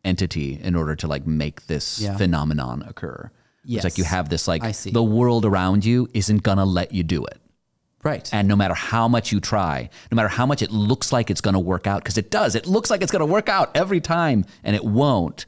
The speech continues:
Speaker 1: because the world won't let you.
Speaker 2: Right. I mean, they set up a hopeless world, but allow us to have hope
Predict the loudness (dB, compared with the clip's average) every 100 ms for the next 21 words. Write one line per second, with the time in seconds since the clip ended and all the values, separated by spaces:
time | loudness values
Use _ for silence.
0 | _ _ _ -6 -2 0 0 0 2 4
1 | 4 4 0 -2 -4 -4 -2 -6 -8 -12
2 | -14 _ -10 -10 -12 -6 -2 -2 -2 -4
3 | -6 -6 -6 -6 -6 -6 -4 -4 -6 -4
4 | -2 -2 -4 -6 -12 -20 _ -10 -10 -6
5 | -4 -2 -2 -2 -2 -2 -4 -6 -10 -14
6 | _ _ _ _ _ _ _ _ _ _
7 | _ _ _ -6 -6 -4 -4 -4 -6 -6
8 | -4 -4